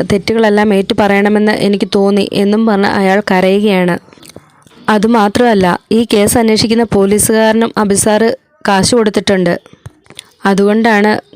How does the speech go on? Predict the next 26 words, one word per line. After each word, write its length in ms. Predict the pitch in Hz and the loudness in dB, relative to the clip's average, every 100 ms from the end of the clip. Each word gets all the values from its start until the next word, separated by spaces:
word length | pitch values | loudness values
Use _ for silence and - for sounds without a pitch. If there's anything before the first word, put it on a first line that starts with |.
| _ | _
കേസ് 260 | 202 196 190 | 0 0 0
അന്വേഷണം 380 | 208 214 240 226 | 0 0 0 0
മന്ദഗതിയിൽ 560 | 202 196 226 220 208 214 190 | 2 0 0 2 2 2 2
പോകുന്നത്. 420 | 190 196 196 190 208 - - - | 2 2 2 0 -2 -12 -20 -6
അയാൾ 260 | 202 226 262 | -2 2 2
അതൊന്നും 340 | 254 214 220 214 | 2 2 2 2
അന്വേഷിക്കില്ല. 600 | 185 190 - 214 196 175 170 - - - - _ - - _ | 0 0 0 -2 0 -2 -4 -10 -20 -20 -20 _ -20 -20 _
കുറച്ചു 340 | 208 185 220 214 | -2 0 0 0
കാലം 300 | 214 226 240 | 2 2 0
കഴിയുമ്പോഴത്തേനും 840 | - 220 220 214 208 214 208 220 240 - - | 0 0 2 0 0 2 2 0 -2 -8 -2
കേസിൻ്റെ 400 | 190 185 214 220 | 0 0 0 0
കാലാവധി 460 | 208 196 190 202 226 | 2 2 2 0 0
കഴിഞ്ഞു 340 | 233 208 214 | 0 0 0
എന്നും 260 | 233 220 214 | 0 0 0
പറഞ്ഞ് 240 | 208 202 208 | 0 0 0
ക്ലോസ് 380 | 220 190 247 262 | 0 0 0 0
ചെയ്യാനാണ് 460 | 226 214 202 202 | 0 2 0 0
അവരുടെ 360 | 208 190 196 208 | 0 0 0 0
പദ്ധതി. 340 | 190 190 185 208 - _ _ _ _ _ _ | 0 0 -2 -4 -10 _ _ _ _ _ _
ഇതെല്ലാം 380 | 202 196 202 233 247 | -2 0 2 2 2
കേട്ട് 220 | 214 220 226 | 0 0 0
നവ്യ 240 | 196 208 | 2 0
പറയുന്നുണ്ട്, 580 | 226 208 202 214 196 180 - - - - 208 | 0 0 0 0 0 -2 -4 -12 -20 -8 -6
"മുത്തശ്ശ, 320 | 196 226 247 240 - 202 | -2 0 0 -2 -4 -2
ഇതൊന്നും 280 | 254 262 | 0 0
വിശ്വസിക്കല്ല്. 720 | 233 - 247 277 233 208 180 | 0 0 -2 -2 -2 0 0